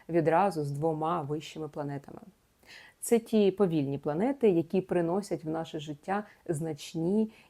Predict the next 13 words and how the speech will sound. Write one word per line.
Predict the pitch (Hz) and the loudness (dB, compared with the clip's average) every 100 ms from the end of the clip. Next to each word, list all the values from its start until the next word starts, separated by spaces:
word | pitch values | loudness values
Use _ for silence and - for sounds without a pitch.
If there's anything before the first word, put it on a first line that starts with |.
| - | -8
і | 160 147 | -6 -6
часом | - 160 175 - 165 143 - | -4 -4 -4 -4 -4 -6 0
переломні | 175 170 160 156 165 160 143 | 2 4 4 6 4 2 -2
зміни. | 135 143 139 139 - _ _ _ - - - _ | -4 -4 -4 -8 -14 _ _ _ -20 -20 -20 _
Тож | 175 151 - - | 4 4 0 -6
з | 147 | -6
чотирнадцятого | - 175 185 165 143 139 143 156 156 | -2 2 4 4 0 -2 -6 -2 0
до | 156 156 | 0 0
шістнадцятого | 170 180 160 143 156 156 165 170 | -2 -4 -6 -6 -4 0 0 2
жовтня | 196 240 - 208 202 - - - | 2 2 0 -4 -4 -10 -20 -4
несподівані | 185 180 - 170 156 165 143 143 | -2 -2 -4 -4 0 0 0 -4
повороти | 143 147 156 151 147 | -4 0 2 2 0
подій, | 147 143 135 170 214 | -6 -6 -2 -2 -2